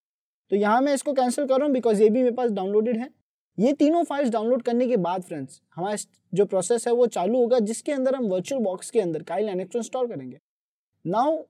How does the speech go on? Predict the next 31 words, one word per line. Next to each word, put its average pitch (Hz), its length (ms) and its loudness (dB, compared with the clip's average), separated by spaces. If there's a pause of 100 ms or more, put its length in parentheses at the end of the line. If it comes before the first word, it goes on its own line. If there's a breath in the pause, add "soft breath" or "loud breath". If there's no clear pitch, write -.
(260)
Kali 262 260 2
Linux 277 240 -4
को 302 60 -4
इंस्टॉल 262 300 -2
करने 254 240 0
के 269 100 0
दो 208 200 6
तरीके 151 340 -4
हैं। 135 100 -16 (100)
पहला 170 320 -2 (1040)
कि 254 80 8
मैं 285 180 4
पूरा 277 320 0 (200)
मैनुअल 196 360 2
प्रोसेस 254 360 0
फॉलो 233 280 0
करूँ 247 240 0
Kali 220 240 -2
Linux 233 200 -4
को 247 80 -4
इंस्टॉल 220 300 -2
करने 226 220 -4
का, 247 100 -4
VirtualBox 233 480 0
के 254 100 2
अंदर 233 240 8
ही 226 200 4
कह 226 100 0
रहा 208 100 -4
हूँ 214 80 -6
फ्रेंड्स, 165 260 -10